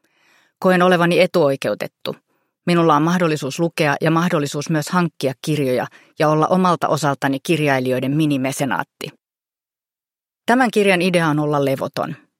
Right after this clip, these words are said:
Tämä ei ole järjestelmällinen kirjallisuuskatsaus, tämä ei sisällä sivistynyttä lukulistaa eikä tässä kirjoja pisteytetä, luokitella tai laiteta muullakaan tavalla tärkeysjärjestykseen.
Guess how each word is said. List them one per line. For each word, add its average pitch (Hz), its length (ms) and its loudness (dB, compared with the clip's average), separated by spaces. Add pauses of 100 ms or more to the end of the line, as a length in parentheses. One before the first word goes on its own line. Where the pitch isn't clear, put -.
(260)
Tämä 165 240 2
ei 175 120 4
ole 170 100 4
järjestelmällinen 160 880 0
kirjallisuuskatsaus, 143 1120 -2 (340)
tämä 185 220 2
ei 185 100 2
sisällä 180 340 -2
sivistynyttä 151 720 -4
lukulistaa 143 640 -2
eikä 160 220 0
tässä 175 300 -4
kirjoja 170 420 0
pisteytetä, 131 640 -4 (240)
luokitella 139 600 0 (140)
tai 151 160 2
laiteta 156 320 0
muullakaan 160 560 0
tavalla 135 320 0
tärkeysjärjestykseen. 131 1300 -4